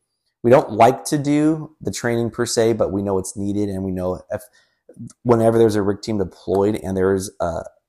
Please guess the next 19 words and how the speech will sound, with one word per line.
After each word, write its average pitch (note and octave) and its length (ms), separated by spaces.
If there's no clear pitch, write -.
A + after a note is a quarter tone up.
a G2+ 60
good G2 260
save, G2 540
um, F2 520
and F#2+ 180
there's F#2 140
a F#2 40
good F#2 160
outcome, A2+ 560
everyone's G2 400
super F2 220
happy E2+ 300
and F2 120
stoked. E2 260
Like, F2 140
"Hey G2+ 120
man, G2 300
we, F#2+ 80
we, G#2 120